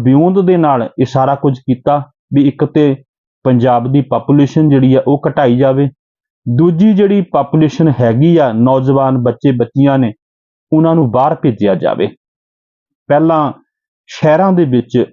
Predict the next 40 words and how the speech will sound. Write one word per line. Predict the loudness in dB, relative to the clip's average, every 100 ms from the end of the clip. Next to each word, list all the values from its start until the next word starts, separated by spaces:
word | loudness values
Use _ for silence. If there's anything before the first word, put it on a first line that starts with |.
| -2
ਆਈਲੈਸ | -2 0 -2 -2
ਸੈਂਟਰ | -2 -2 0 -2
ਹੁੰਦੇ | 0 -2
ਸਨ | -4 -6 -6 -8 _ _ _ _ _ _ _ _ _ _
ਤੇ | -2 0
ਹੁਣ | 0 0 -2 -4
ਪਿੰਡਾਂ | 0 2 2 0
ਦੇ | 0
ਵਿੱਚ | -2 -2 0
ਵੀ | 0
ਖੋਲ੍ਹ | 0 0 0
ਦਿੱਤੇ | -2 -2 0
ਗਏ | 0 -2 -6 _ _ _ _
ਤਾਂ | -2 0
ਜੋ | 0 0
ਵੱਧ | -2 -2 -2
ਤੋਂ | -2 0
ਵੱਧ | 0 0
ਜਿਹੜੀ | 0 2 0 0
ਕਰੀਮ | 0 2 2 2 0
ਬੱਚੇ | -2 0 0 0 -4 _
ਸ਼ਾਰਪ | -8 -4 -2 -2 0
ਮਾਈਂਡਡ | 2 2 2 2
ਹੈ | 0 -4 _ _ _ -2
ਉਹ | 0
ਵਿਦੇਸ਼ਾਂ | 0 0 -2 -2 0
ਦੇ | 0
ਵਿੱਚ | 0 0
ਚਲੇ | 0 0
ਜਾਵਣ, | -2 -4 -4 -8 _ -4
ਭਾਵੇਂ | -2 0 0
ਕਿ | 0
ਵਿਦੇਸ਼ਾਂ | 0 -2 -2 -2
ਵਿੱਚ | 0 0
ਜਾ | 0 -2
ਕੇ | 0 0
ਵੀ | 0
ਉਹਨਾਂ | 2 0 0
ਨੂੰ | -2 -4 _ _ -8
ਸੱਤ-ਸੱਤ, | -6 -6 -4 -6